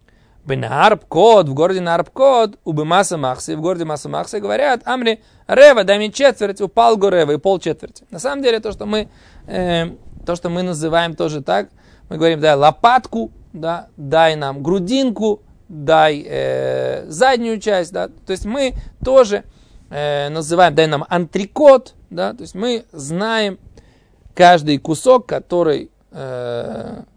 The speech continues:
мы берем, сколько он стоит. И поэтому я, он говорит мне:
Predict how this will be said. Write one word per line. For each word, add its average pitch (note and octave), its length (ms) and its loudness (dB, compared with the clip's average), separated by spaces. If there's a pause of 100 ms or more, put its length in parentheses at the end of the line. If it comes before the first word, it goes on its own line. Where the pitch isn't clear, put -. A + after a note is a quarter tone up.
мы D3 200 -4
берем, C#3 460 0
сколько F#3+ 400 0
он D3+ 140 -2
стоит. - 360 -10 (440)
И D3+ 100 -8
поэтому A3+ 600 0
я, A3 320 -4
он G#3+ 280 -6
говорит A#3 280 -4
мне: G3+ 260 -4